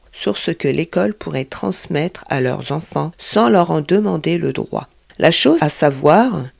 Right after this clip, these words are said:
sur tout cela est que le diable, dans les écoles, il s'acharne sur les enfants de façon subtile, avec toutes sortes d'idées que l'école permet et qui sortent de leur cadre. Des choses que seuls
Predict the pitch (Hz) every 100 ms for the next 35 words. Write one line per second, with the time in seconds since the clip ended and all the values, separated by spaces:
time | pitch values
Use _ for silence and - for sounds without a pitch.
0 | _ - - - - - 165 - 156 175
1 | - - - 151 143 135 - 127 170 226
2 | 139 - _ 123 127 123 117 117 113 127
3 | 180 226 - - - - 185 226 262 -
4 | 185 175 - 143 147 190 156 - - 180
5 | 165 143 143 - 190 143 - 139 - 131
6 | - - - - _ - 147 214 131 -
7 | 147 170 - - 349 - - 214 - -
8 | 147 - 196 - 185 240 - 156 147 -
9 | 196 196 - 170 147 147 175 226 - 180
10 | - - 190 214 165 143 139 - - 110
11 | 98 - - _ - 170 175 - 220 302
12 | - 160 - 151 165 226